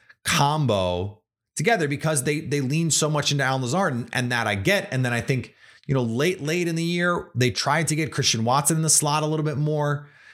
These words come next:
Randall Cobb off the field a little bit more. I think there are some places here and there you can quibble and say, "Mm, could they have done this, done this?" But they're, I think they're mostly defensible.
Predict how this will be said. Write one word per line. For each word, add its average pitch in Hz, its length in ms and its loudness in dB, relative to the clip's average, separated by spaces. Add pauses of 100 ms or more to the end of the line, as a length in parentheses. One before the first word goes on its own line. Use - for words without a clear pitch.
(100)
Randall 110 220 2
Cobb 123 320 0
off 156 240 0
the 156 80 -2
field 165 220 0
a - 20 0
little 156 220 -2
bit 147 100 -2
more. 147 460 0 (560)
I 233 160 2
think 240 260 -2
there 165 160 2
are 165 40 0
some 156 180 0
places 135 760 0
here 160 300 2
and 196 180 2
there 98 640 0 (1000)
you 120 140 4
can 143 220 2
quibble 117 420 0
and 113 120 0
say, 113 460 0
"Mm, 139 600 0
could 151 180 0
they 143 80 2
have 139 180 -2
done 113 200 -2
this, 139 340 0
done 127 400 -2
this?" 156 180 -2 (960)
But 208 200 2
they're, 233 280 0
I 156 60 2
think 226 140 2
they're 202 100 0
mostly 156 540 0
defensible. 113 720 -2